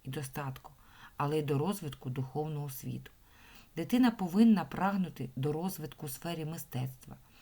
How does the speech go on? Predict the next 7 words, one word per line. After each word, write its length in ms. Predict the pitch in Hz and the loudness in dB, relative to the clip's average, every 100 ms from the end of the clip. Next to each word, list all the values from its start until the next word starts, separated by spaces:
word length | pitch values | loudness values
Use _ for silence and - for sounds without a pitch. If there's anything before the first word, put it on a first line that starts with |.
| - - | -20 -12
творчості, 720 | 139 139 170 170 147 135 - - - - - - | -4 -2 -2 -4 -6 -6 -12 -20 -20 -20 -20 -6
тягнутися 560 | 139 131 185 190 - | 0 0 0 -2 -6
до 200 | 143 151 135 - - | -4 -4 -4 -14 -4
прекрасного. 880 | 156 135 147 151 160 - 135 131 131 - - | -2 -2 0 0 0 -4 -2 -2 -4 -14 -16
Тільки 280 | - 139 - | -8 -8 -8
через 360 | - 135 127 - | -4 -2 -2 -4
розвиток 640 | 131 196 160 135 - - | -4 -4 -6 -10 -12 -18